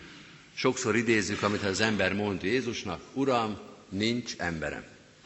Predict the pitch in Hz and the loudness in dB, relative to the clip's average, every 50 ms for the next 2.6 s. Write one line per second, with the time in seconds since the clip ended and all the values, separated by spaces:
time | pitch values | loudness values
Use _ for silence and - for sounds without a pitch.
0 | - - - - - - - - - - - - - - - - - - - - | -20 -20 -20 -20 -20 -20 -20 -18 -18 -18 -20 -20 -20 -20 -20 -20 -20 -20 -20 -20
1 | - - - - - - - - - - - - 117 123 110 95 90 85 - 117 | -20 -20 -20 -20 -20 -20 -20 -20 -20 -20 -6 0 2 2 4 2 2 2 4 4
2 | 120 117 - 123 110 101 - 113 107 104 - - | 4 6 4 4 4 6 6 8 8 6 6 0